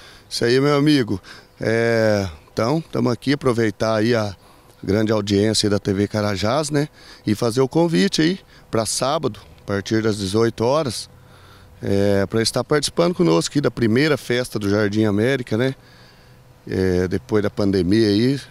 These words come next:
vamos, vamos voltar com tudo aí, fazendo uma festa junina. Convidar o povo aí pra participar, vai ter pastel, espetinho, as comidas típicas de, de, de, de festa junina, né? Chá de amendoim, quentão,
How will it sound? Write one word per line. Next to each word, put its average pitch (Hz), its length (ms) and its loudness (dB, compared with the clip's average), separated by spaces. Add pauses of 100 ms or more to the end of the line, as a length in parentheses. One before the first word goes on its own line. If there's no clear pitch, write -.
(140)
vamos, 113 320 -6
vamos 113 240 -4
voltar 120 420 -2
com 101 180 -4
tudo 107 320 -2
aí, 104 80 2
fazendo 123 300 -2
uma 135 100 -2
festa 131 320 -2
junina. 120 420 2 (300)
Convidar 185 400 2
o 208 80 0
povo 175 340 0
aí 180 180 0
pra 120 160 -2
participar, 131 840 -2
vai 113 180 0
ter 139 360 0
pastel, 139 580 -2
espetinho, 135 840 2 (320)
as 117 140 -2
comidas 131 460 2
típicas 147 420 -2
de, 113 160 2
de, 107 160 0
de, 104 220 -2
de 98 100 0
festa 110 340 -2
junina, 117 460 2
né? 147 220 0 (340)
Chá 131 160 0
de 120 80 0
amendoim, 120 540 2
quentão, 120 920 0